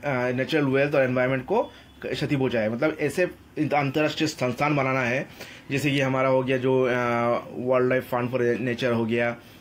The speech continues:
या जो भी आपका, अ, culture, अ, environmental जो भी organizations हो गया, बड़े-बड़े विश्व स्तर पे, अंतर्राष्ट्रीय स्तर पे, तो इस तरह का संस्थानों को स्थापना करना है, जिससे कि गरीब और जो विकासशील देश है, उनकी जो growth targets है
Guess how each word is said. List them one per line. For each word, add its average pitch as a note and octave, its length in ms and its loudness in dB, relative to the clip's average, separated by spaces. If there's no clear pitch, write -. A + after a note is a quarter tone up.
या B2+ 160 4
जो B2 180 0
भी C3+ 180 2
आपका, B2+ 400 2
अ, A2+ 420 0
culture, B2+ 240 -2
अ, C3+ 140 -2
environmental A#2+ 800 0
जो A#2 160 0
भी G#2+ 100 -2
organizations B2 520 0
हो A#2+ 100 0
गया, A#2 220 0
बड़े-बड़े C3 340 2
विश्व A#2+ 260 -2
स्तर A#2 220 -2
पे, A#2 60 0
अंतर्राष्ट्रीय A2+ 640 -4
स्तर B2 140 -6
पे, B2+ 180 -2
तो B2 60 -2
इस D#3 160 0
तरह E3+ 140 2
का E3+ 80 4
संस्थानों D3+ 580 0
को E3 120 4
स्थापना C#3 380 -2
करना B2 260 0
है, C3+ 180 0
जिससे B2+ 260 -2
कि D#3 240 0
गरीब C3+ 380 0
और C#3 180 2
जो C3+ 380 0
विकासशील C3+ 400 0
देश A#2+ 300 0
है, F3+ 140 0
उनकी D3 520 -2
जो D3+ 200 2
growth C#3 280 0
targets B2+ 380 0
है G2 140 -4